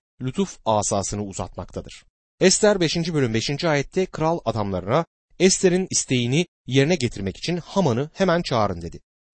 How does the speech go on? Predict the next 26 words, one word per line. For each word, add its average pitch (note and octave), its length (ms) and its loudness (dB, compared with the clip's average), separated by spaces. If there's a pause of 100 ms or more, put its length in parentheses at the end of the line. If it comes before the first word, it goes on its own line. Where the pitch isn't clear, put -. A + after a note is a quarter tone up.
Böylece E3 300 4
kralla D#3 400 2
Haman C#3+ 480 0
Ester'in G2 440 -2
verdiği B2 480 0 (180)
şölene G2 360 -2
gittiler. D#2+ 500 -14 (440)
Bu G#3 140 4
ayette F#3 300 4
kralın E3+ 400 0 (100)
hislerini C#3 380 0
anlayabiliyoruz. G#2+ 760 -4
Haman'a, D3 400 0 (280)
"Ester'in G3 400 2
bizi E3 180 -4
yemeğe D#3+ 280 2
çağırdığını G2+ 640 0 (260)
ve D#3 60 0
Ester'in D#3+ 580 0 (140)
söylediğini D3 600 0
yerine C#3+ 180 4
getirmek C3 380 -4
için G3+ 200 0 (260)
gelmesini D#3+ 500 2
söyleyin." D#3+ 460 2 (260)
demektedir. G2+ 580 -6